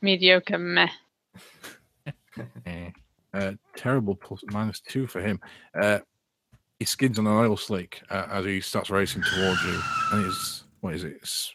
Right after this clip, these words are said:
Speaker 2: three for you, four for him. So it's pretty much neck and neck at this point, uh, as to who's gonna, you know, get ahead, who's gonna be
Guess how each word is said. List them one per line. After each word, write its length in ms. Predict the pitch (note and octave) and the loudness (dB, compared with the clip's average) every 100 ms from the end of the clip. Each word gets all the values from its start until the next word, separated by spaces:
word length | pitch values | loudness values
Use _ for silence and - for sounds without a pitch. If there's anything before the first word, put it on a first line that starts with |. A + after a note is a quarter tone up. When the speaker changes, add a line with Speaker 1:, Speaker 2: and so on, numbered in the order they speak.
| _ | _
Speaker 2:
three 260 | - B2 B2 | -4 2 2
for 160 | - G#2 | 2 0
you, 300 | F#2+ E2+ E2+ | 2 0 -2
four 340 | - G2+ F#2 | -4 -2 0
for 180 | - F#2 | -2 -4
him. 220 | F#2 E2+ | -2 -4
So 80 | - | -8
it's 80 | F2+ | -2
pretty 200 | C3+ A#2+ | 2 2
much 180 | F#2 G#2 | 0 -2
neck 240 | F#2+ - | -2 -2
and 100 | F#2 | -4
neck 200 | G2 - | -4 -4
at 80 | E2 | -8
this 120 | E2+ | -8
point, 320 | - F2 E2 _ _ _ - | -6 -6 -6 _ _ _ -8
uh, 280 | E2 D#2 D#2 - | -4 -2 -4 -6
as 160 | G2 - | -6 -4
to 120 | F#2+ | -2
who's 180 | G2 F2 | -2 -2
gonna, 220 | F#2 F#2+ - _ | -2 -4 -8 _
you 160 | - G2 | -6 -4
know, 120 | F2 - _ | -4 -8 _
get 160 | - F#2 | -2 0
ahead, 380 | F2 F#2 F2+ E2+ - | 0 -2 -2 -6 -10
who's 160 | F#2 | -10
gonna 180 | - F2+ | -6 -6
be 220 | E2+ F2+ | -6 -8